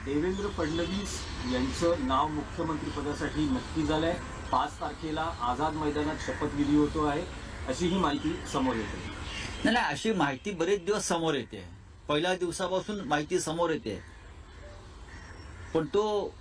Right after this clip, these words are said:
Speaker 2: दिवस काय, तो सूर्य काय उजाडत नाही अजून. पाच तारखेला अजून हा, हा महिना संपायचा आहे,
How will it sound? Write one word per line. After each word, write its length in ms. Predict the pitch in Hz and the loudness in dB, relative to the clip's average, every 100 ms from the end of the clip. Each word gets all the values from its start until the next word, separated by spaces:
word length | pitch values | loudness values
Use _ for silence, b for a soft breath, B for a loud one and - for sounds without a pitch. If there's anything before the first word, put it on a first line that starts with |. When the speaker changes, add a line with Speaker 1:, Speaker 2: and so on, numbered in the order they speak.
| - - - - - - - | -18 -18 -18 -18 -18 -14 -10
Speaker 2:
दिवस 500 | 123 151 196 233 - | 0 4 4 4 0
काय, 200 | 202 196 | -2 -2
तो 100 | 202 | -2
सूर्य 360 | - 185 208 226 | -2 -2 2 2
काय 120 | 226 | 2
उजाडत 480 | 196 175 170 156 131 | 2 2 2 0 -4
नाही 200 | 127 113 | -4 -4
अजून. 340 | 92 85 - 90 - - - - - - - - - - - - 165 | -8 -14 -18 -18 -20 -20 -20 -20 -20 -20 -20 -20 -20 -20 -20 -4 2
पाच 180 | 202 - | 2 0
तारखेला 640 | 190 185 185 185 208 220 - - | -4 -4 -2 2 2 2 -4 -8
अजून 300 | 143 151 196 | -4 -2 -2
हा, 220 | 165 175 190 185 127 | 0 2 0 -4 -4
हा 140 | 170 | -2
महिना 300 | 180 185 202 | 0 0 0
संपायचा 440 | 190 175 202 208 | 0 -2 0 -2
आहे, 100 | 165 | -4